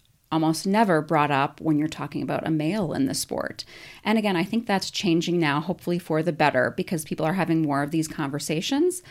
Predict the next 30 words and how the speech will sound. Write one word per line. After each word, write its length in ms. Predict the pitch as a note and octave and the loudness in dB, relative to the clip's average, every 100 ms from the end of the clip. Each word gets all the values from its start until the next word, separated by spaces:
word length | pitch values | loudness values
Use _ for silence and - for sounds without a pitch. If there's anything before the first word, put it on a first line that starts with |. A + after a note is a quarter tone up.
| - - - | -20 -20 -12
Um, 280 | - E3 D3+ | -6 -2 -2
but 180 | D3+ F#3+ | 0 0
it's 200 | F#3 - | -2 0
definitely 640 | E3+ F3+ G3 E3+ E3 E3+ - | 0 0 0 2 2 -2 -4
a 80 | F3+ | -6
theme 400 | - F#3+ F3 E3+ | 0 2 4 4
that 100 | D3+ | 2
I 100 | D3 | 0
try 240 | - E3 | 0 0
to 80 | D3+ | 0
bring 260 | C3+ D3+ D3 | 0 0 0
out 160 | D3+ | 0
in 100 | D3+ | 0
the 40 | D3+ | 0
book 320 | D#3 D#3+ D#3+ | 0 0 -2
and 100 | D#3+ | -4
have 220 | E3+ D#3 | 0 -2
people 220 | - - | -4 -10
think 260 | D#3+ E3+ E3 | -4 -2 -2
about, 280 | - - - | -4 -6 -6
and, 180 | A#2 - | -8 -6
and 240 | C#3+ C#3 - | -4 -4 -4
people 240 | F3 D3+ | -6 -2
are 80 | C#3+ | -2
definitely 340 | D3+ D#3+ D3+ | -2 -2 -4
talking 380 | C#3+ D3 D3 - | 0 -2 -2 -2
about 240 | - - | -2 -2
that 180 | - E2 | -4 -4
now, 320 | - - F2 - | -4 -4 -4 -6
and, 160 | - | -10